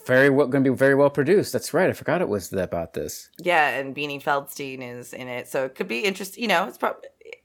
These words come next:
Speaker 2: I just think, like, if you're Monica, this sucks, but that's not the point I'm trying to make. What, what you just inhaled sharply.
Speaker 1: Oh, I was about to say the exact opposite. If you're Monica, this sucks. Uh, I don't know. I don't know what her relationship to the story is or not.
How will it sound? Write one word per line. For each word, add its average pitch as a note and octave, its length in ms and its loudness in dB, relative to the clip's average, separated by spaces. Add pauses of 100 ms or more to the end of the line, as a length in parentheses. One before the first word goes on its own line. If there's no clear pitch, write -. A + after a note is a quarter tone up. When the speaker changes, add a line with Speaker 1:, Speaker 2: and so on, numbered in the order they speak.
(120)
Speaker 2:
I G#3 120 2
just A3+ 180 -6
think, G#3+ 280 -6
like, D#3+ 240 -2 (920)
if F#3 140 -6
you're D#3 200 0
Monica, D3 420 -2
this C3+ 160 -6
sucks, D3 320 2
but D#3 160 -6
that's D#3 160 0
not C#3+ 140 -2
the C#3+ 80 -12
point B2+ 180 -10
I'm A#2+ 80 -14
trying C#3 160 -12
to C3 60 -12
make. B2 180 -10
What, D3+ 220 -2
what C#3+ 160 -6
you E3 100 -8
just D#3+ 240 -10
inhaled B2+ 640 -6
sharply. - 440 -12
Speaker 1:
Oh, D#3+ 100 4
I C3 140 8
was G3 240 6
about C3 180 2
to - 60 -12
say D3+ 140 4
the D3 60 4
exact D#3+ 320 0
opposite. - 560 -4 (260)
If B2+ 140 -8
you're A2+ 100 -2
Monica, G2 720 -4
this - 240 -8
sucks. - 520 -8 (720)
Uh, G#2 800 -2 (420)
I C#3+ 120 6
don't D#3 120 4
know. G3+ 160 4
I B2 80 4
don't C3+ 100 6
know C#3+ 60 4
what C#3 120 4
her C3+ 80 2
relationship B2 500 4
to - 60 -14
the C#3+ 80 -6
story C3+ 460 0
is F#2 200 -4
or F#2 80 -6
not. F#2 340 -6